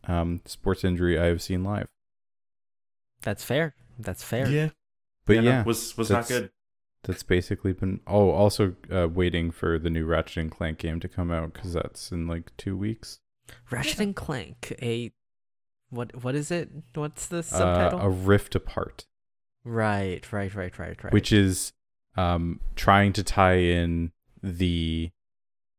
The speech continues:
Speaker 1: P S three future ones with, I think that's, like, Quest for Booty, and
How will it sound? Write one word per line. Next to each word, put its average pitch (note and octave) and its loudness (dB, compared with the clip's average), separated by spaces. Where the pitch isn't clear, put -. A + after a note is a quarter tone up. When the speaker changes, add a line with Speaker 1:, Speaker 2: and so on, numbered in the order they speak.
Speaker 1:
P G#2+ 4
S - -2
three G2+ 2
future G2 0
ones A2 -2
with, F#2 -6
I F2 0
think - -4
that's, F2 -2
like, E2 -2
Quest - -4
for - -8
Booty, E2 -2
and D#2+ -4